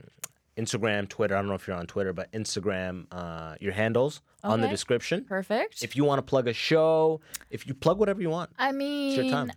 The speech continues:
Speaker 2: I feel like I just finished my last two shows in Toronto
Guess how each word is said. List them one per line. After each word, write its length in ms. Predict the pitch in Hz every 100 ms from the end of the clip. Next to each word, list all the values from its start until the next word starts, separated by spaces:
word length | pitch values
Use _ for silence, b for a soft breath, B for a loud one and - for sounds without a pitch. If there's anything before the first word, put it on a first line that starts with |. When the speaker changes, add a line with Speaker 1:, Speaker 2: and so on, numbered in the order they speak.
| _
Speaker 2:
I 80 | 226
feel 360 | - - 277 -
like 160 | 226
I 80 | 233
just 240 | 247 330
finished 280 | - 285 277
my 80 | 226
last 260 | 208 214 -
two 140 | 208
shows 280 | 202 196 190
in 120 | 185
Toronto 600 | 180 185 196 185 175 208